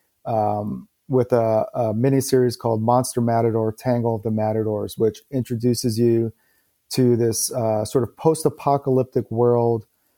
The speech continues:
where monsters reign free and a matador has taken up his sword and cape, uh, to fight these kaiju in order,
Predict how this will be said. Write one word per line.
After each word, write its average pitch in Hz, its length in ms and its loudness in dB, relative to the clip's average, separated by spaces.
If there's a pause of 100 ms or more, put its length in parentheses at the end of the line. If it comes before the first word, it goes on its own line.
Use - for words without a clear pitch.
(200)
where 113 500 2
monsters 123 680 0
reign 110 300 0
free 113 800 0
and 107 400 -4
a 113 100 -4
matador 113 680 0
has 113 180 -4
taken 123 380 -2
up 117 180 -4
his 110 140 -8
sword 120 340 0
and 110 220 -6
cape, 113 320 -2 (560)
uh, 113 220 -2
to - 140 -4
fight 127 380 -2
these 123 240 0
kaiju 120 680 2
in 120 60 -2
order, 117 460 0